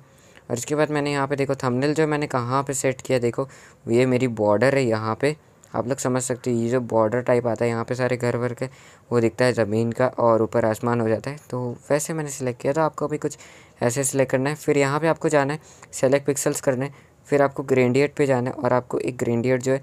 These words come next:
सबसे पहले तो आपका नया नया पीएससीसी होगा, तो आपको इतने ही ग्रेडिएंट मिलने वाले हैं। तो इसमें से जो कोई भी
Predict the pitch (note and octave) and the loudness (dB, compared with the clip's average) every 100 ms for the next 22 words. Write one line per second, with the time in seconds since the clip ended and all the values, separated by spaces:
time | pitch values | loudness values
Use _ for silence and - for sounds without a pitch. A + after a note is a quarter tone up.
0 | - - - - C#3 C3+ D#3+ D#3+ D#3+ D3+ | -8 -20 -20 -2 0 2 2 2 4 2
1 | C#3 C#3+ C3+ C3+ C#3+ C#3+ C#3 C#3 - C3+ | 2 0 0 2 0 0 0 0 0 -2
2 | D3 C3 C#3+ D3 - - - C3+ C3 D#3 | 2 2 0 -8 -16 -20 -2 0 2 0
3 | C#3 C3 B2+ B2 A2+ G#2 G2+ G2+ G#2 G2 | 2 2 2 2 2 2 0 -2 -2 -2
4 | G2 G2 G2 G2+ - - _ - - B2+ | -2 -2 -6 -8 -16 -20 _ -6 -4 -2
5 | D3+ D3+ D#3+ D3+ D3+ C#3+ C#3 C3+ C#3 D#3+ | 0 0 2 2 2 2 2 2 2 -2